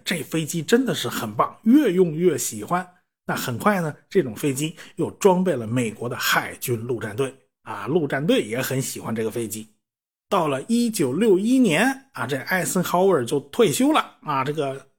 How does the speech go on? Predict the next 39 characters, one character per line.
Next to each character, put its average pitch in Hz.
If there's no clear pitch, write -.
肯 143
尼 185
迪 226
宣 175
誓 147
就 151
任 131
美 120
国 123
总 135
统。 127
他 269
任 262
命 220
原 160
福 190
特 220
公 185
司 185
的 147
总 127
经 190
理 123
罗 151
伯 175
特 180
麦 151
克 -
纳 156
马 113
拉 156
担 175
任 165
他 117
的 107
国 139
防 170
部 196
长， 113